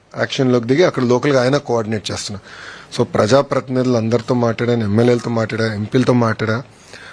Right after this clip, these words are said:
అందరినీ ఫీల్డ్లో ఉండమన్నాం. కంపల్సరీ ఈరోజు అందరిలో చైతన్యం తీసుకొచ్చి, ఆ, ప్రికాషన్స్ తీసుకోమన్నాం. రేపు అయిన తర్వాత ఫీల్డ్కి వెళ్ళమన్నాం, గ్రామాలకు వెళ్ళాలి, పంట పొలాలకు వెళ్ళాలి,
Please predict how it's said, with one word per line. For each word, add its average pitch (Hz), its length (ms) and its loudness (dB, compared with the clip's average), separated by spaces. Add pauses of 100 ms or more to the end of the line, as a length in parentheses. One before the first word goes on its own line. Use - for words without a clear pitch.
(180)
అందరినీ 127 340 4 (100)
ఫీల్డ్లో 131 380 4
ఉండమన్నాం. 117 480 -2 (600)
కంపల్సరీ 131 680 0 (920)
ఈరోజు 139 460 4 (120)
అందరిలో 123 320 0 (100)
చైతన్యం 127 440 2
తీసుకొచ్చి, - 460 -4 (360)
ఆ, - 20 -6 (640)
ప్రికాషన్స్ 139 580 2
తీసుకోమన్నాం. 120 680 -4
రేపు 123 200 2
అయిన 135 240 4
తర్వాత 131 300 2 (120)
ఫీల్డ్కి 151 340 2
వెళ్ళమన్నాం, 104 320 -6 (280)
గ్రామాలకు 127 580 0
వెళ్ళాలి, 117 320 -4 (420)
పంట 113 200 0
పొలాలకు 113 460 -2
వెళ్ళాలి, 113 280 -4